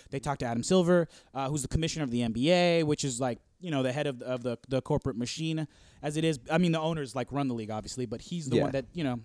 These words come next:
Speaker 1: he's the one
Speaker 2: Oversees everything.
Speaker 1: oversees everything. And, and he was talking about doing an N B A reseed for the playoffs. Now,
Speaker 2: Terrible
Speaker 1: I
Speaker 2: idea.
Speaker 1: don't know what my thoughts are on
Speaker 2: Terrible
Speaker 1: this.
Speaker 2: idea.
Speaker 1: I'm up for, for grabs.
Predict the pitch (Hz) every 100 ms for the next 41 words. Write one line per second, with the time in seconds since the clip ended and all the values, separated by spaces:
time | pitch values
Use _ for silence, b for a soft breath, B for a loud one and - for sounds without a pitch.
0 | - - 156 123 143 131 110 107 101 104
1 | 104 151 143 156 151 139 131 127 - b
2 | b b 139 156 160 151 160 170 190 202
3 | 196 185 175 156 156 170 151 - 139 175
4 | 196 190 170 107 104 139 170 - - 170
5 | 160 - 143 - 151 139 113 135 139 123
6 | 117 113 107 - 214 254 180 185 202 208
7 | 156 135 - 156 185 - 214 214 233 -
8 | 135 120 104 92 85 67 165 214 214 220
9 | - 208 185 170 170 135 135 151 196 220